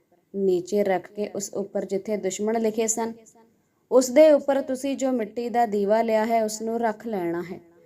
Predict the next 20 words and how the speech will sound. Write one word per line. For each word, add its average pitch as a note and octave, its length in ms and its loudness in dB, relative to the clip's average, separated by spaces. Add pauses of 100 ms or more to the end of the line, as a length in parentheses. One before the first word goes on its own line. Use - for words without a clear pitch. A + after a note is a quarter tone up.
(220)
ਇਸੇ A3 300 -2
ਤਰ੍ਹਾਂ G3 260 -4
ਹੀ G3 160 -4
ਉੱਪਰ G3+ 360 -6
ਦੀਵਾ F#3 400 -2
ਰੱਖਣ G3+ 380 -4
ਤੋਂ G#3+ 200 -4
ਬਾਅਦ E3+ 340 -4 (560)
ਜਿਹੜੀ C4 380 4
ਤੁਸੀਂ C4+ 380 0
ਇੱਕ C4 160 -4
ਮੁੱਠੀ B3+ 380 -2
ਨਮਕ G#3 360 -2
ਦੀ B3 160 0
ਲਈ A#3+ 280 0
ਹੈ, B3+ 120 0
ਉਸ - 240 -10
ਮੁੱਠੀ A3+ 360 -4
ਨਮਕ G3 380 -2
ਨੂੰ G#3 140 -2